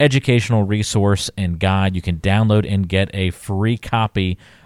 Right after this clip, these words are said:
of the four oh one K trap by going to retirement rescue dot net. That's retirement rescue dot net. You can also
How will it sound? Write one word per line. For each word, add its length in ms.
of 180
the 80
four 240
oh 60
one 160
K 180
trap 300
by 100
going 220
to 100
retirement 580
rescue 500
dot 300
net. 240
That's 220
retirement 520
rescue 440
dot 280
net. 320
You 160
can 160
also 600